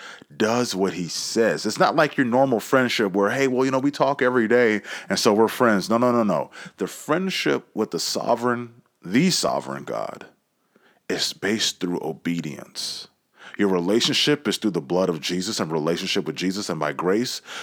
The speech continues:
but your friendship is different than your salvation. You see, salvation gets you into heaven, but relationship keeps you in heavenly places. It keeps you in a place where you're in communication with heaven.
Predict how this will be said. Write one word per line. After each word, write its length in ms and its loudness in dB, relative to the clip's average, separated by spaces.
but 180 -2
your 100 0
friendship 680 2
is 140 -8
different 480 2
than 140 -2
your 140 0
salvation. 800 0
You 100 -2
see, 320 -4
salvation 600 0
gets 240 2
you 280 0
into 420 2
heaven, 440 2
but 440 0
relationship 800 0
keeps 440 -6
you 120 -2
in 60 -4
heavenly 380 -4
places. 460 -4
It 100 -4
keeps 300 -4
you 60 4
in 80 0
a 40 -4
place 320 -2
where 120 0
you're 160 0
in 40 -4
communication 720 -4
with 140 -4
heaven. 340 -4